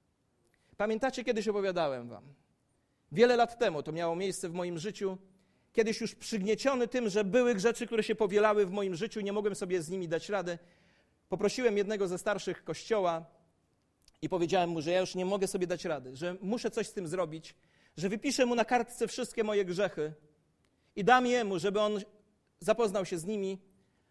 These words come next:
A on powiedział, że on chce zrobić to samo względem mnie. I ja, wielki pastor Krzyś,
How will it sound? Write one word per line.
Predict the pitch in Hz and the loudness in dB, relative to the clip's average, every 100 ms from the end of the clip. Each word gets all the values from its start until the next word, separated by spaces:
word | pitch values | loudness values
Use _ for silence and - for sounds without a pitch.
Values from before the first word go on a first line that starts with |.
| _ | _
A | 185 262 | 2 4
on | 349 294 | 2 -2
powiedział, | 254 269 254 233 | -2 2 2 4
że | 269 | 2
on | |
chce | 240 247 | 0 -2
zrobić | 233 220 - | 0 -2 -4
to | 226 | -2
samo | 233 226 | 0 -2
względem | 185 208 180 175 | -2 -2 -2 -4
mnie. | 151 120 120 _ _ _ _ _ _ _ _ _ - | -6 -10 -14 _ _ _ _ _ _ _ _ _ -2
I | 254 | 6
ja, | 285 320 330 - _ _ _ - | 8 6 2 -8 _ _ _ -2
wielki | 190 320 330 311 | 4 4 4 0
pastor | 262 - 277 294 - 262 262 | -2 -2 0 0 2 0 0
Krzyś, | - 220 - - | -2 -2 -2 -10